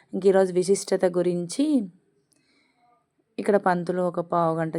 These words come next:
చెప్-, ఓ పది, ఇక్కడ ఈరోజు విశిష్ట చంద్రప్రభ రథాన్ని గురి-, విశిష్టత గురించి ఒక ఐదు నిమిషాలు ఇక్కడ చెప్పారు.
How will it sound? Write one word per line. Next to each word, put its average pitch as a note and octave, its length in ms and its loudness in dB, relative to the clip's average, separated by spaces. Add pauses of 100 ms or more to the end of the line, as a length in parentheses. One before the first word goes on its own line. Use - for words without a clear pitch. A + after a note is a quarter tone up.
చెప్-, - 400 -10
ఓ G3+ 60 0
పది, G3+ 280 0 (500)
ఇక్కడ F#3 220 -2 (400)
ఈరోజు F#3 400 0
విశిష్ట F3+ 420 -8
చంద్రప్రభ F3 880 -2
రథాన్ని E3 600 -2 (1300)
గురి-, F#3+ 280 0
విశిష్టత F3+ 500 -4
గురించి F3 540 -2
ఒక A#3 160 -2
ఐదు F3 320 -2
నిమిషాలు E3+ 380 -4
ఇక్కడ F3 200 -6
చెప్పారు. E3+ 600 -6